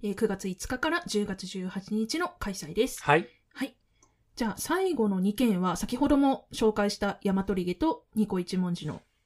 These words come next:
Speaker 1: 復習ですね。
Speaker 2: どうぞ。
Speaker 1: はい。えっと、大和利下の方ですね。テーマ展、波紋、千変版画の美、二千二十年九月十日から十月四日の、えっと、展示期間となります。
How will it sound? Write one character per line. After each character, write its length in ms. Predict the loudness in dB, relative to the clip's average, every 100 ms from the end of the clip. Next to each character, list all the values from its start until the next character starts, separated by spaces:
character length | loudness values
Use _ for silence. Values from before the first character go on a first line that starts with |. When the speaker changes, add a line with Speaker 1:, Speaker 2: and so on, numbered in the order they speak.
| _
Speaker 1:
復 200 | 4 4
習 280 | 0 -4 -4
で 100 | -2
す 120 | 0
ね。 100 | 0
Speaker 2:
ど 80 | -2
う 20 |
ぞ。 140 | -12 -20 _
Speaker 1:
は 100 | -2
い。 140 | -2 _
え 100 | -6
っ 60 | -6 -8
と、 220 | -18 -10 -2
大 80 | 0
和 100 | 2 0
利 80 |
下 100 | 0
の 100 | -4 -6
方 120 | -8
で 100 | -4
す 120 | 2
ね。 180 | 2 2 -8 -12 2
テ 100 | 4
ー 120 | 6
マ 120 | 2
展、 300 | 0 -2 -6 _
波 180 | 2
紋、 240 | 4 4 2 -8 _
千 280 | 2 4 6
変 200 | 4 4
版 220 | 4 2
画 80 | 2
の 160 | 0
美、 220 | -2 -6 _ _ _ 0
二 100 | 2
千 180 | 4
二 140 | 4 2
十 180 | 2 2
年 160 | 0
九 120 | -2
月 440 | -2 -4 -4 -6 -6 0
十 200 | 0 2
日 160 | -2
か 140 | 0 2
ら 220 | 0 -2
十 240 | 2 4 4
月 240 | 2 -2
四 160 | -4 -6 _
日 200 | -4 -4 _ _ _ -2
の、 200 | -2 -2 _
え 60 | -6
っ 60 | -4
と、 300 | -6 -8 -12 _ _
展 120 | 0 0
示 100 | -2
期 120 | -4
間 160 | -4
と 80 | -2
な 80 | -2
り 100 | 0
ま 120 | 0
す。 180 | -2